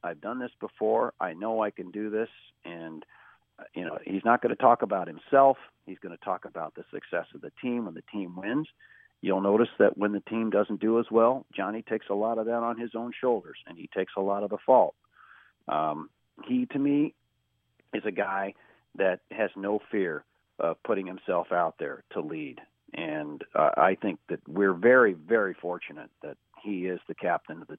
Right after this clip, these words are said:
team. And, um, I, <clears throat> I see that, that his, I see his leadership rubbing off on some of the other guys, and I also see his efforts as captain rubbing off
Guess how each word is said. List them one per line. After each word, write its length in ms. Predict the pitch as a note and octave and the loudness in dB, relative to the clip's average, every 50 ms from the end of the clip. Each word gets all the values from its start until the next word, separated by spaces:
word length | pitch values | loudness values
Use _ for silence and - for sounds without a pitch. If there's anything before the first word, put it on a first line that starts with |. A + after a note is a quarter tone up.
| - | -14
team. 300 | - - C#3+ D3 E3 E3+ | -14 -14 -12 -12 -14 -14
And, 160 | C#3+ C3+ C3 - _ - - - - _ _ _ _ - | -16 -16 -18 -20 _ -20 -20 -20 -20 _ _ _ _ -6
um, 400 | - - B1 C2 C2+ B1+ - - _ - | -4 -4 -4 -4 -6 -8 -10 -10 _ 2
I, 200 | - F2+ - - - | 4 4 4 2 -4
<clears throat> 100 | _ _ | _ _
I 440 | - F#3+ F3 - A#2+ - G2+ C3+ D3 - - | 4 4 4 4 4 2 2 2 2 0 -4
see 100 | C#3 A#2+ | -6 -6
that, 180 | F#2 - E2 - _ - | -4 -8 -12 -12 _ -10
that 160 | G2+ - - | -10 -10 -8
his, 200 | - A#2+ A2 F2 - | -4 -4 -4 -2 0
I 160 | F#2 C3 C#3 - | 0 0 0 0
see 100 | - B2+ | -2 -2
his 140 | G2+ G2 E2+ | -2 -4 -6
leadership 540 | D#2+ E2+ G2+ A2+ A2 G#2 - - F2+ D#2 - _ _ _ _ _ _ _ _ _ _ _ _ _ _ - - | -4 -4 -4 -4 -4 -6 -6 -6 -6 -8 -8 _ _ _ _ _ _ _ _ _ _ _ _ _ _ -12 0
rubbing 360 | G2 F#2+ A2 F#2+ F#2+ F2+ F#2 | 2 2 2 2 0 -4 -2
off 220 | G2 F#2+ F#2+ - - | -2 -2 -2 -2 -4
on 160 | C2+ C2+ C2 - - | -8 -10 -10 -8 -8
some 160 | A2 G2 F#2 | -6 -6 -6
of 60 | E2+ | -6
the 140 | E2+ D#2+ E2+ | -6 -6 -6
other 180 | E2 D#2+ D#2+ D2+ | -8 -8 -10 -6
guys, 400 | D2 E2+ F2 F#2 G2+ G#2 G2+ - | -4 -2 0 2 2 0 0 -2
and 100 | F2+ D#2+ | -4 -4
I 120 | F2+ F#2 | -4 0
also 400 | G#2+ C3+ D#3 D#3+ - - G2+ F2+ - - | 2 2 2 2 2 -2 -2 -2 -2 -4
see 240 | - F#2 F2 F2 F2 - - - - - - - _ | -4 -4 -4 -4 -6 -10 -18 -20 -20 -20 -20 -20 _
his 160 | - A#2 A2 - - - - | 2 2 2 2 2 4 4
efforts 360 | A2 A#2+ - - D#2+ - _ - - _ _ | 4 4 4 -2 -6 -6 _ -20 -20 _ _
as 200 | F2+ F#2 F2 F2+ - - | -2 -2 -2 -2 -4 -8
captain 440 | - - G#2 G2+ G2 - - F2+ - _ _ _ - _ _ _ G2+ | -4 -2 0 0 0 -4 -6 -14 -18 _ _ _ -20 _ _ _ 2
rubbing 300 | G#2+ G2+ F#2 F#2+ F2+ E2 | 2 2 2 0 -10 -10
off 200 | F2 E2+ E2 | -10 -10 -12